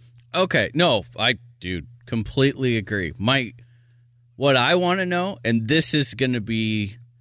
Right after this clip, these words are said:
this will probably be, like, the hardest thing for them to pin down.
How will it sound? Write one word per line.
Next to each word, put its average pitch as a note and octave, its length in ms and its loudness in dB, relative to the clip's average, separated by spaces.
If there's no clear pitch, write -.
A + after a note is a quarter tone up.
this B2+ 260 0
will C3+ 160 2
probably A2+ 720 0
be, F#2+ 380 -2
like, F2+ 400 -2
the F#2+ 180 -4
hardest A2+ 720 -2
thing G2 280 0
for G2 260 -6
them F2+ 460 -2
to E2+ 580 -4
pin G2 280 0
down. D#2+ 260 -4